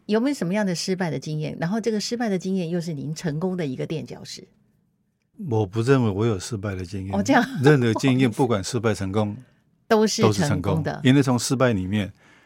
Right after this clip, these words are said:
Speaker 1: 对。
Speaker 2: 你要深深的，我，我要，我会深深的去，去反省到底什么地方失败。
Speaker 1: 哦。
Speaker 2: 当我找到理由的时候，找到原因的时候，
Speaker 1: 是。
Speaker 2: 我能够防止的时候，那就是成功了。
Speaker 1: 对，所以那个失败，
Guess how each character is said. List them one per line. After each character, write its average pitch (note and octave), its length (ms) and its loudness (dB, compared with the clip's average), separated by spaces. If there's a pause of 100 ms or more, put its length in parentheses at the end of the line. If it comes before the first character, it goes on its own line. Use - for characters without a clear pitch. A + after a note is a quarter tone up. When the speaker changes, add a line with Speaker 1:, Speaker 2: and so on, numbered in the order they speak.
Speaker 1:
对。 - 240 -6
Speaker 2:
你 G2+ 120 -4
要 A2 160 0
深 G#2+ 300 -4
深 G#2 220 -2
的， G2 120 -6
我， G#2+ 280 -6 (140)
我 G#2 120 -2
要， A#2+ 120 6 (160)
我 A2 80 2
会 A#2+ 100 4
深 A2+ 200 0
深 A#2+ 140 0
的 G#2+ 100 -2
去， G2+ 300 -2 (420)
去 G2+ 380 -2
反 G2 300 -2
省 F2+ 200 -6
到 G#2 140 -4
底 F#2 100 -8
什 G2+ 140 -10
么 F#2 80 -10
地 F#2+ 100 -10
方 F#2 160 -10
失 F2+ 200 -12
败。 F#2 200 -14 (500)
Speaker 1:
哦。 D3+ 460 -4
Speaker 2:
当 B2+ 160 2
我 C3+ 80 0
找 F#2+ 200 0
到 A2 160 2
理 F#2 180 -4
由 F2 160 -12
的 F#2 100 -8
时 F2+ 160 -10
候， G2 220 -6 (100)
找 G2+ 200 -4
到 A2+ 100 0
原 G#2 240 0
因 G#2+ 160 0
的 G2+ 100 -4
时 G2+ 200 -6
候， F#2+ 100 -2
Speaker 1:
是。 F#2+ 60 -8
Speaker 2:
我 F#2+ 100 -8
能 G#2 100 -6
够 A2+ 120 -2
防 G2+ 200 -4
止 G2 140 -8
的 F#2 80 -12
时 - 80 -12
候， G2+ 80 -6 (280)
那 B2 120 -4
就 G#2+ 100 -4
是 G2 120 -6
成 F#2+ 180 -10
功 F#2 180 -6
了。 F#2+ 80 -16 (220)
Speaker 1:
对， D#3+ 260 -2 (220)
所 - 160 -2
以 B3 60 4
那 A#3+ 100 0
个 A#3 80 2
失 A3+ 220 6
败， G#3+ 260 2